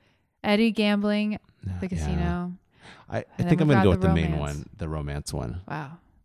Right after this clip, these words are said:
Speaker 2: Uh, <laughs> because it's had
Speaker 1: It's
Speaker 2: so many what the
Speaker 1: ridiculous.
Speaker 2: fuck moments that it's just like, yeah, I gotta go with that one.
Speaker 1: I, I feel exactly the same. You know,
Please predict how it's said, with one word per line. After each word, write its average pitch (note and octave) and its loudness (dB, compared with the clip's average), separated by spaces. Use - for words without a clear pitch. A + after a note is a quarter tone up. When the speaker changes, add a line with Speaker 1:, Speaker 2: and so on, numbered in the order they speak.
Speaker 2:
Uh, D2+ -4
<laughs> - -8
because - -2
it's - -8
had F#2 0
Speaker 1:
It's A#3 2
Speaker 2:
so G#3 6
many F#3+ 4
what F3+ 2
the G3+ -2
Speaker 1:
ridiculous. - -2
Speaker 2:
fuck E2+ 0
moments C#2+ -4
that C#2 -8
it's C#2+ -10
just - -10
like, - -14
yeah, D2+ -4
I F#2+ -6
gotta E2+ 2
go D#2 0
with C#2+ -2
that C2 -4
one. C#2 -8
Speaker 1:
I, B3+ 2
I A#3+ 0
feel C4+ 0
exactly G3 -2
the G3 -2
same. F3+ -8
You G#3 -8
know, F#3+ -6